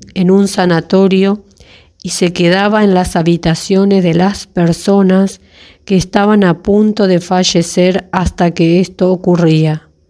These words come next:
En ese momento los lamía y se iba.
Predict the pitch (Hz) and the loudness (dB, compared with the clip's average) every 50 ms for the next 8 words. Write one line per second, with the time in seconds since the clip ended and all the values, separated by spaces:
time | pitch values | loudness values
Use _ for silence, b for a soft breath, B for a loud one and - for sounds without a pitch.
0 | b b b b b b b b b b b b b b b _ _ _ _ _ | b b b b b b b b b b b b b b b _ _ _ _ _
1 | - 190 190 196 214 226 - - 233 226 220 208 196 190 196 202 202 202 196 185 | -4 0 0 2 2 0 0 0 2 2 2 2 2 2 4 2 2 2 0 0
2 | 196 - 185 196 208 208 - _ _ _ _ _ _ _ _ _ _ _ _ _ | 0 0 0 0 -2 -4 -8 _ _ _ _ _ _ _ _ _ _ _ _ _
3 | _ _ _ _ _ _ _ _ _ _ _ _ _ - 180 175 180 170 - 180 | _ _ _ _ _ _ _ _ _ _ _ _ _ 0 2 2 2 2 2 0
4 | 165 156 156 160 165 185 208 214 220 226 220 220 214 - - - 185 170 - - | 0 0 2 2 2 4 4 4 4 2 2 0 0 -2 -4 -4 -4 -4 -2 -2
5 | 180 175 175 180 180 175 165 156 156 156 160 - | 0 0 2 2 2 2 2 0 -2 -2 -6 -10